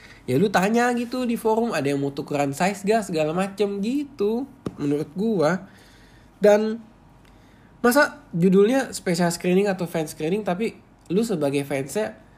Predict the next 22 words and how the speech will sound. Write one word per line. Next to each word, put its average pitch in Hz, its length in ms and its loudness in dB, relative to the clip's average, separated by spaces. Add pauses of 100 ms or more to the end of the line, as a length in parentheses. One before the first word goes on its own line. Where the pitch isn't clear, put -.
(140)
lebih 139 240 2
mementingkan 127 640 -2
merchandise 117 560 -6
ya 135 160 -6
sih? 165 160 -6
Menurut 160 240 -4
gua 202 240 -2
esensinya 175 480 -6
kan 233 160 -6
lebih 160 320 -4 (800)
ke 165 320 6
dalam 147 400 4
keseluruhan 143 480 -2
filmnya 196 400 0
gitu 156 240 -4
loh. 120 160 0
Ya 165 160 -4
tontonlah 233 400 -2
sampai 175 320 -6
after 156 240 -8
creditnya 156 640 -6
gitu. 127 320 -8